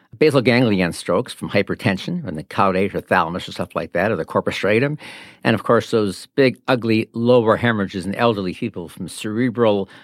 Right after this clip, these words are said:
uh, amyloid angiopathy. It happens as you get older, and it's a lot of genetic input into that. So there's two other ones that are unbelievably important to think about.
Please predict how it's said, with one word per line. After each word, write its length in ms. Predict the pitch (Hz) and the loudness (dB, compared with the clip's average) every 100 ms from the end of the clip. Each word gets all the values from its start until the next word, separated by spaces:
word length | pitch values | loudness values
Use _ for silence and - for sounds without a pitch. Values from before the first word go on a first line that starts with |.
| - - | -20 -10
uh, 140 | 104 | -6
amyloid 460 | - 135 135 113 107 | 2 2 4 4 4
angiopathy. 720 | 107 104 85 107 110 95 92 | 4 2 4 2 2 -4 -8
It 60 | 82 | -6
happens 380 | - 98 92 92 | -4 -4 -4 -10
as 120 | 92 | -10
you 80 | 87 | -8
get 140 | 85 | -4
older, 320 | 92 92 90 | -2 -2 -4
and 80 | 87 | -6
it's 160 | 82 - | -8 -8
a 60 | |
lot 220 | 113 120 113 | 0 2 2
of 120 | 90 | 0
genetic 320 | 110 113 - | 0 0 2
input 300 | 117 - 107 | 0 -2 -6
into 180 | 87 82 | -6 -6
that. 260 | 85 73 - _ _ _ _ - | -4 -6 -10 _ _ _ _ -4
So 200 | 135 131 | 0 0
there's 180 | 135 | -2
two 180 | - 349 | 0 0
other 180 | 277 131 | 4 4
ones 420 | 120 135 113 - _ | 4 2 0 -8 _
that 180 | - 120 | -4 0
are 120 | 113 - _ - | 0 -2 _ -2
unbelievably 520 | 190 175 175 147 135 | 0 4 4 4 0
important 420 | 101 147 139 117 | 0 2 0 -2
to 80 | - | -6
think 220 | 139 185 | -2 0
about. 340 | 170 82 - | 0 -2 -8